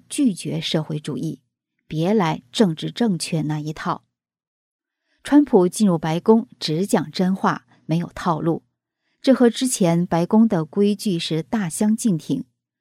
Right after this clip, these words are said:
过去美国总统等政要经常受到媒体的制约或者是牵制，多少都给媒体点面子，大家都过得去，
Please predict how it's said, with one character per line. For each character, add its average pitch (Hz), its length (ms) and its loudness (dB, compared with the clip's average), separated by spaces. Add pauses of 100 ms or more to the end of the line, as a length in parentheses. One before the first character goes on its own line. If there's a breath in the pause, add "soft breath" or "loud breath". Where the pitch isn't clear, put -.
(300)
过 302 160 2
去 254 280 4
美 165 120 0
国 180 160 0
总 180 240 2
统 175 300 0
等 147 220 -4
政 185 240 2
要 170 260 0 (300)
经 277 220 6
常 180 260 0
受 190 160 2
到 170 200 2
媒 160 320 0
体 - 200 -6
的 151 160 -2
制 190 360 0
约 208 240 2
或 160 200 -4
者 160 120 -10
是 147 180 -8
牵 208 380 0
制， 202 260 -6 (440)
多 285 180 4
少 180 340 0 (180 soft breath)
都 202 120 0
给 180 180 0
媒 156 240 -2
体 208 180 -4
点 151 220 -8
面 190 260 2
子， - 240 -10 (360)
大 185 160 -2
家 180 420 -4
都 240 160 0
过 151 220 -8
得 143 100 -12
去， - 340 -8